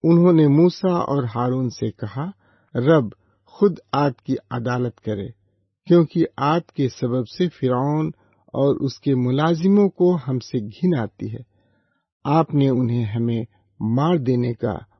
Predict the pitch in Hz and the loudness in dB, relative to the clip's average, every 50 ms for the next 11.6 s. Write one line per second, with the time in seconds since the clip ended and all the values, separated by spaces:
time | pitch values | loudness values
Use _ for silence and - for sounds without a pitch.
0 | _ _ - 107 113 113 123 147 165 - - - 185 143 98 - 98 104 - 95 | _ _ -8 -6 -2 -2 -2 -2 -2 -4 -4 -4 -4 -2 -2 -4 -6 -6 -6 -8
1 | 90 110 - _ _ _ _ _ _ _ _ _ _ _ _ _ _ _ _ _ | -12 -16 -20 _ _ _ _ _ _ _ _ _ _ _ _ _ _ _ _ _
2 | _ - 139 147 190 226 220 - - 208 208 196 - 214 202 185 175 170 170 156 | _ -6 0 2 4 4 4 4 2 2 2 4 4 2 4 4 6 4 4 4
3 | - 202 196 170 156 175 165 - _ - 151 127 - 123 131 143 143 - - 127 | 2 0 0 2 2 2 2 0 _ 0 -2 0 0 -2 -2 -2 -4 -4 -6 -6
4 | 117 110 - - 165 - - - 117 117 107 - 117 _ _ _ - 131 131 117 | -6 -6 -6 -10 -12 -10 -10 -10 -10 -10 -10 -12 -16 _ _ _ -4 -4 -4 -4
5 | - - 131 113 120 156 190 202 - _ _ _ _ _ _ - 139 151 156 - | -6 -8 -8 -6 -6 -6 -8 -8 -12 _ _ _ _ _ _ -2 2 2 2 0
6 | - - 127 117 120 117 - - 123 151 185 208 - _ _ _ _ _ 185 185 | -2 -6 -4 -4 -4 -4 -4 -4 -4 -4 -4 -6 -10 _ _ _ _ _ 4 4
7 | 185 185 190 190 190 - - _ _ _ - 190 175 - - - - 160 175 180 | 6 6 6 6 4 2 0 _ _ _ -2 -2 -2 -2 -6 -2 2 4 4 6
8 | 175 160 - - 151 151 - - _ - 165 180 - - - 202 180 143 123 - | 4 2 0 0 0 0 0 -2 _ -4 -2 -2 -2 -4 -6 -4 -2 -2 -4 -6
9 | - _ _ _ _ _ - 120 120 123 170 202 247 240 - - - 147 131 135 | -8 _ _ _ _ _ -8 -6 0 2 2 4 4 2 0 0 0 0 2 0
10 | 120 - _ _ - 120 120 - - - - _ _ _ _ _ _ _ _ _ | 0 -2 _ _ -4 -4 -4 -4 -6 -12 -18 _ _ _ _ _ _ _ _ _
11 | _ _ - 240 226 214 - - - 120 110 | _ _ 4 4 4 4 2 0 -2 -2 -2